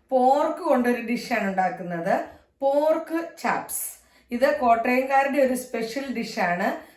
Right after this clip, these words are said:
ക്രിസ്മസ് ഒക്കെ അടുത്ത് വരികയല്ലേ, അപ്പൊ നമ്മൾക്ക് എല്ലാവർക്കും ഇത് ഉണ്ടാക്കി നോക്കാം. നല്ല ടേസ്റ്റ് ആണ്.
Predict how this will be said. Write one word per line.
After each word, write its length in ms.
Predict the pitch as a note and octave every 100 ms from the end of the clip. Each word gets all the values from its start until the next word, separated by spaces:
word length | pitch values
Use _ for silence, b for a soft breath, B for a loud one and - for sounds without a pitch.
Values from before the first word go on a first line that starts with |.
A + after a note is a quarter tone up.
| -
ക്രിസ്മസ് 460 | C4 - D#4 D#4+ D4+
ഒക്കെ 160 | C#4+
അടുത്ത് 260 | B3 A3+ B3+
വരികയല്ലേ, 680 | A#3 A3+ G#3+ G3 D#3+ - B B
അപ്പൊ 160 | A3+ C4
നമ്മൾക്ക് 440 | C4+ B3+ B3+ C#4+
എല്ലാവർക്കും 600 | C4+ A#3 B3+ C#4 A#3+ B3+
ഇത് 80 | A#3+
ഉണ്ടാക്കി 400 | A3 A3 A3 A#3+
നോക്കാം. 560 | G3 F3 E3+ E3 E3+ B B
നല്ല 440 | G#3 G3+ B3 D4 D4
ടേസ്റ്റ് 460 | A#3 B3 A#3+ -
ആണ്. 420 | A#3 F#3+ G3+ D4+